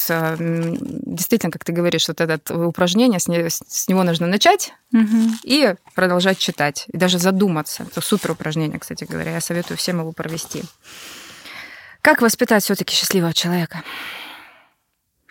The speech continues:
Speaker 2: Может быть, это будет банальный ответ,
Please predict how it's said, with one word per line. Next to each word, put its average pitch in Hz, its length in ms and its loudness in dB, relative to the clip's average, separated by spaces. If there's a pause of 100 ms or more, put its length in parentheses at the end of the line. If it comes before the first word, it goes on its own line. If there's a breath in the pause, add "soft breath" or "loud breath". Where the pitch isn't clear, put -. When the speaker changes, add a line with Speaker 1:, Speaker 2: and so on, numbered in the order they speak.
(400 soft breath)
Speaker 2:
Может 220 240 4
быть, 214 160 -2
это 233 160 -2
будет 202 240 0
банальный 233 640 6
ответ, 196 520 -2